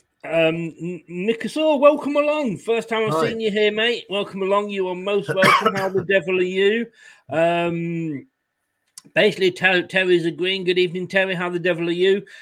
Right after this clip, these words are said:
Speaker 1: Before your appraisal of the Villa game, I have to say I fear for the worst after Wednesday's debacle at the back."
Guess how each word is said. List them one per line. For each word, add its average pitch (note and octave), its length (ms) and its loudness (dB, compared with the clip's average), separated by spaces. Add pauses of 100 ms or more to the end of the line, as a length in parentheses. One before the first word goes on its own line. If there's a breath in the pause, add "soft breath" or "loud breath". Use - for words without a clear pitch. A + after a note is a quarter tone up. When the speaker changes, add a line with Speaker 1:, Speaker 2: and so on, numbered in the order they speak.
(140 loud breath)
Speaker 1:
Before G3 360 0
your F#3 200 0
appraisal F3 500 2
of D#3+ 140 -2
the D#3 60 -4
Villa F3+ 260 -2
game, F3+ 280 0
I E3 40 -4
have F3 220 -4
to - 80 -14
say D#3+ 260 0
I D3+ 80 -2
fear F#3 280 -4
for - 120 -16
the E3 100 -2
worst D#3+ 300 0
after D#3 260 -8
Wednesday's D3+ 480 -4
debacle C#3+ 560 -4
at B2+ 100 -10
the C3+ 80 -8
back." E3+ 360 0